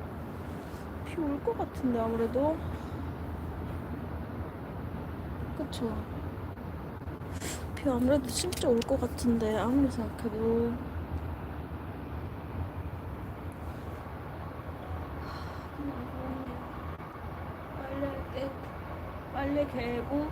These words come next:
빨래 널 때가 제가 제일 정신이 맑은 것 같아요. 안 그러면은 막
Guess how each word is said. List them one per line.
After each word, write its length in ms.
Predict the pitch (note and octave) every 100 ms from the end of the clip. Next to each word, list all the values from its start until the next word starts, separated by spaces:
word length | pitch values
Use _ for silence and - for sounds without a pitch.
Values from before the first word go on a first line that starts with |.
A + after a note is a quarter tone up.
| -
빨래 220 | - D4 D4
널 180 | A#3 A3+ -
때가 680 | C4+ B3+ A#3 B3 B3 A#3 - - -
제가 600 | - B3 A#3 A#3 A#3 A#3 - - - - - - - - - - - - - - - - -
제일 640 | - B3 A#3 A#3 A#3 A#3 A#3 - - - -
정신이 920 | - A#3 A#3+ - B3+ A#3+ A#3 A3+ A3+ - - - - - - - - - - - - - - - -
맑은 440 | B3+ B3 B3 C4
것 140 | B3
같아요. 440 | A3+ G#3+ - A#3+ A3 - -
안 220 | A#3+ A#3
그러면은 960 | A#3+ B3 B3 A#3+ - A#3 A3+ A3+ A3 A3
막 140 | G#3